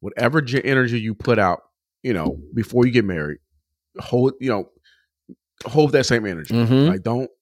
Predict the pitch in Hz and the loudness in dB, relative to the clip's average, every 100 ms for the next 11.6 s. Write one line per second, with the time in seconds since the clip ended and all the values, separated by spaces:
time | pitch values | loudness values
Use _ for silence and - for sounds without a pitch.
0 | _ 107 113 131 127 127 120 117 110 _ | _ -4 -2 2 2 4 2 0 -8 _
1 | _ _ _ - 98 95 - 104 - 110 | _ _ _ 0 2 0 -2 -4 -2 -2
2 | 120 131 131 131 143 131 123 120 107 101 | 2 4 2 2 2 4 6 6 6 2
3 | 107 _ _ _ _ _ _ _ _ - | -4 _ _ _ _ _ _ _ _ 0
4 | 120 127 123 131 127 117 120 117 113 101 | 2 4 2 2 2 2 2 4 2 2
5 | 104 98 - 98 87 82 90 - 101 101 | -4 -6 -4 -2 -2 -4 -6 -6 -4 -2
6 | 95 90 78 _ _ - 98 92 90 90 | -4 -6 -12 _ _ -10 -6 -4 -4 -4
7 | 104 101 101 110 104 95 90 85 - _ | -2 -2 -2 0 0 0 -4 -6 -10 _
8 | _ _ _ - 98 127 117 - 123 120 | _ _ _ -16 -4 -2 -2 -4 -6 0
9 | 131 127 135 131 131 _ _ _ _ _ | 2 4 0 -4 -10 _ _ _ _ _
10 | _ _ 104 107 123 123 127 131 117 147 | _ _ -8 -4 -2 -2 0 0 0 0
11 | - - 151 165 180 | -2 -2 0 2 0